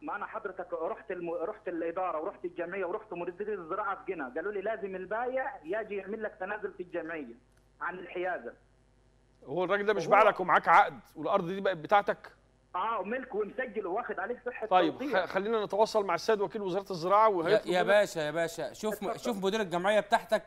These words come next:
Speaker 3: اللي أنت تبعها، وهو مدير
Speaker 1: تمام.
Speaker 3: الجمعيه في حد ذاته عارف ان الارض دي تبعك ولا مش تبعك.
Speaker 2: ما هو بيقول له:
Speaker 3: هم
Speaker 2: "هات الباقي
Speaker 3: بيسهلوا،
Speaker 2: بس".
Speaker 3: هم ال-، المفروض مديريه الزراعه، آه، دلوقتي الت-، التكليفات وتعليمات مع الوزير ان يسهل على الناس موضوع الصرف.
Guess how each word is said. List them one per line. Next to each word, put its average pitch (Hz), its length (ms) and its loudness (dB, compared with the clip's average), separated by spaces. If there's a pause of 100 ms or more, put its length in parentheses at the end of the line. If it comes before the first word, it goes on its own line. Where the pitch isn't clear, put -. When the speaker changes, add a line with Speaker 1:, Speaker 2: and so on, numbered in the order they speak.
(140)
Speaker 3:
اللي 165 120 -4
أنت 190 100 -8
تبعها، 202 600 6 (400)
وهو 190 100 6
مدير 214 220 2
Speaker 1:
تمام. 202 160 2
Speaker 3:
الجمعيه 196 180 4
في 196 100 -2
حد 202 180 2
ذاته 180 260 0
عارف 196 300 6
ان 185 80 2
الارض 185 300 4
دي 202 140 -6
تبعك 196 360 4
ولا 165 120 0
مش 160 140 -6
تبعك. 196 340 6
Speaker 2:
ما 147 60 2
هو 165 120 6
بيقول 185 300 6
له: 165 60 6
Speaker 3:
هم 151 40 8
Speaker 2:
"هات 180 60 8
الباقي 196 140 6
Speaker 3:
بيسهلوا، 185 480 6
Speaker 2:
بس". 165 60 2
Speaker 3:
هم 202 180 4
ال-، 170 300 2 (120)
المفروض 185 560 2 (540)
مديريه 180 300 0
الزراعه، 185 420 8
آه، 151 200 2
دلوقتي 185 300 2
الت-، - 140 -10
التكليفات 156 720 -2
وتعليمات 160 460 0
مع 175 100 6
الوزير 185 340 -2
ان 180 120 0
يسهل 208 500 4
على 165 160 4
الناس 190 260 0
موضوع 175 300 0
الصرف. 185 460 0